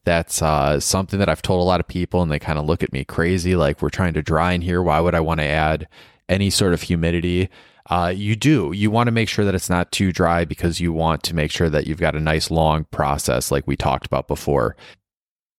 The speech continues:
You're more likely to have a, uh, high humidity issue in dry in some parts of the world in some seasons than you are to have a low humidity problem. In that case, again, we're gonna run a dehumidifier.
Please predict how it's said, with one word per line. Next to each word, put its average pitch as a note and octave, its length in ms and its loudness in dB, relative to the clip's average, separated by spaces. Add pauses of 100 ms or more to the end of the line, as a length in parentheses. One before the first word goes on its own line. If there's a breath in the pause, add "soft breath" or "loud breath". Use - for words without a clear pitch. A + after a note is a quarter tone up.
(160)
You're A#2+ 260 4
more A#2 280 2
likely B2+ 400 2
to G2+ 180 0
have F#2+ 320 2
a, F2+ 320 2
uh, D2 180 2
high F#2+ 220 0
humidity D#2+ 500 0
issue D#2+ 360 2
in D2+ 160 0
dry D2 420 2
in D2+ 300 -2
some D2+ 240 -6
parts D2+ 260 -2
of - 60 -16
the - 60 0
world D2+ 280 2
in D#2 80 -4
some D#2+ 240 -2
seasons D#2+ 500 -2
than E2 120 0
you D2+ 100 2
are D2 160 2
to D#2 60 -2
have D2+ 160 0
a D#2 60 2
low E2 240 2
humidity C#2+ 360 -2
problem. C2 480 -2
In D#2 140 -6
that D2+ 180 -2
case, E2+ 400 0
again, E2+ 400 0
we're D2 120 0
gonna D2+ 180 -2
run D2 180 0
a D2 80 0
dehumidifier. D2 1120 0